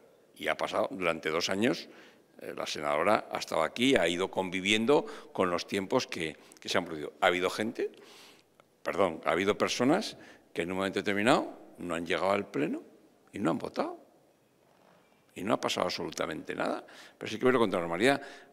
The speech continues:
El hecho de que usted me dice es público y notorio que en el escaño sentado no estaba la senadora, había un asistente y votó. Eso lo vio todo el mundo.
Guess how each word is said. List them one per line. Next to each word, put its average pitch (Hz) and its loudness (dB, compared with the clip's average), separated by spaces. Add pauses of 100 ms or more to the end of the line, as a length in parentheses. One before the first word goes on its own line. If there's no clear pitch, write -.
(320)
El 110 4
hecho 151 6
de 151 6
que 156 0
usted 147 2
me 143 4
dice 156 4
es - 0 (680)
público 143 6
y 139 8
notorio 156 4 (880)
que 107 -2
en 113 0
el 107 2
escaño 107 2 (960)
sentado 127 2
no 113 2
estaba 90 4
la 85 2
senadora, 113 2 (680)
había 95 4
un 92 0
asistente 127 0
y - -6
votó. - -6
Eso - -6 (1400)
lo 87 -4
vio 98 2
todo 78 2
el 76 0
mundo. 95 -4